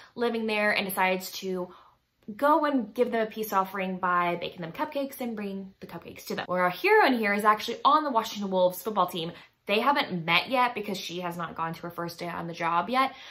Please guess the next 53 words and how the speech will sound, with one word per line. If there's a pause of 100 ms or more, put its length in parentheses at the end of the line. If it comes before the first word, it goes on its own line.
(140)
And
so
when
he
opens
the
door
and
sees
this
girl
there
with
cupcakes,
like,
this
woman
there
with
cupcakes
who's
beautiful, (240)
he
thinks
that
she's,
like,
some
groupie (360)
wanting
to,
like,
get
with
him
and
stalk
him
or
something. (220)
And
so
basically,
like,
slams
the
door
in
her
face,
and
she
is